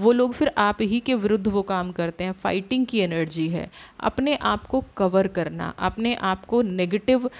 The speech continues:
ना होने देना। लेकिन दुखी तो आप हैं, आप, आप जिन लोगों से हटना चाह रहे हैं, जिन लोगों से बचना चाह रहे हैं, वही लोग आपको दुखी कर रहे हैं, वही लोग आपको परेशान कर रहे हैं। उन्हीं लोगों की एनर्जी कहीं ना कहीं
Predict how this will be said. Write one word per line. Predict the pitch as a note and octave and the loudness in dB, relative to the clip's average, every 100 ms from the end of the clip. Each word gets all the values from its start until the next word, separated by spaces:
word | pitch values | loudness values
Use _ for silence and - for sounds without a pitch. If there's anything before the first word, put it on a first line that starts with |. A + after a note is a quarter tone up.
| - - | -10 -2
ना | G#3 G#3+ A3 | 2 4 4
होने | G3+ F3+ E3+ | 0 -2 -2
देना। | E3+ F3+ | -2 -2
लेकिन | G3 G#3+ C4 A#3 D#3 | -2 0 0 -2 2
दुखी | F#3+ G3 A3+ A3+ | 0 2 2 2
तो | A#3+ G#3+ | 2 0
आप | E3+ F3 D#3+ | 0 -4 -6
हैं, | E3 F#3 G#3 _ _ - | -10 -10 -12 _ _ -6
आप, | - B3 - - - | -2 0 -2 -10 0
आप | A#3 A#3 | 0 2
जिन | A3+ C4+ | 0 0
लोगों | B3+ A3+ A#3 | 2 2 2
से | C4 | 0
हटना | A#3+ G3 G3+ A3+ A#3 | -2 -4 -2 -2 -2
चाह | G#3 F#3+ | -2 -4
रहे | G3+ A#3 | -4 -4
हैं, | A3 | -2
जिन | A3+ | -2
लोगों | A3+ A3+ A3 | 0 -2 0
से | B3 | -2
बचना | G3 F#3 G#3+ A3 | -2 -2 -2 -4
चाह | G#3+ G3 E3+ | -2 -2 -2
रहे | F3 | -4
हैं, | B3+ - - - | -4 -8 -14 -8
वही | F#3+ G#3 F#3+ C#4 | 4 6 8 6
लोग | C#4 A#3+ | 6 2
आपको | G3+ F3 - | 0 -6 -8
दुखी | F3+ F3 F#3 | -6 -6 -8
कर | F3+ F3+ | -6 -6
रहे | F#3 A3 | -6 -6
हैं, | |
वही | G3+ F3+ G3+ | -4 -4 -4
लोग | F#3+ F3 | -6 -6
आपको | F3 - G#3+ | -10 -8 -8
परेशान | F3 E3+ E3+ F#3 F3 | -6 -6 -6 -10 -10
कर | E3+ D#3+ | -8 -6
रहे | E3+ | -6
हैं। | F3 - | -8 0
उन्हीं | G#3 A3 D#4 | 2 2 2
लोगों | C4+ A#3 A3 | 2 2 0
की | G#3 B3 - | 0 -4 -4
एनर्जी | F#3 F3+ E3+ A3+ | -2 -2 0 -2
कहीं | B3 F3 F#3+ | -2 -4 -4
ना | G#3 F3 | -4 -4
कहीं | F3 F#3+ | -6 -4